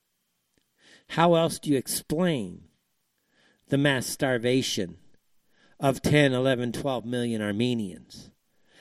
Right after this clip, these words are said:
How else do you explain the fifty, sixty million Russians slaughtered by this same mass murdering cult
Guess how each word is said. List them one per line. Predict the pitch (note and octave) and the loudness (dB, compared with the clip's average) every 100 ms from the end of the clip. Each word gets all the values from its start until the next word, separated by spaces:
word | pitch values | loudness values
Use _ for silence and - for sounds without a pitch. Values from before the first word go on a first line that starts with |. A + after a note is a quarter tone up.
| _ | _
How | - F#3+ G3+ | 0 4 4
else | G3+ F#3 | 4 2
do | G3 | 6
you | F#3 | 6
explain | E3 - - E3+ F#3+ G3+ F#3 C#3+ A#2+ | 6 -2 0 4 6 8 6 4 0
the | B2 | -4
fifty, | - F3 - - C#3+ | 2 2 2 -6 -6
sixty | - E3+ - - D3 | 0 -2 -2 0 0
million | C3+ C#3+ C#3 C3+ B2 | 2 0 0 0 0
Russians | C#3+ D3 - B2 G#2+ | 0 0 0 0 -2
slaughtered | - B2+ B2+ C3 A#2+ A2 | -4 -4 -4 -2 -2 -2
by | A#2 A2+ | -4 -4
this | G#2+ A2+ - | -2 -2 -2
same | - C#3+ C3+ B2+ A#2+ A2 - _ _ | -2 0 2 2 2 0 -4 _ _
mass | A2 A#2 A#2 A#2 A2+ - _ _ _ | -4 -4 -4 -6 -8 -16 _ _ _
murdering | - G#2 G2+ G2 G#2 G2 F#2 | -6 -2 0 0 -4 -6 -8
cult | - C#3+ A#2+ - - | -4 -2 -2 -4 -14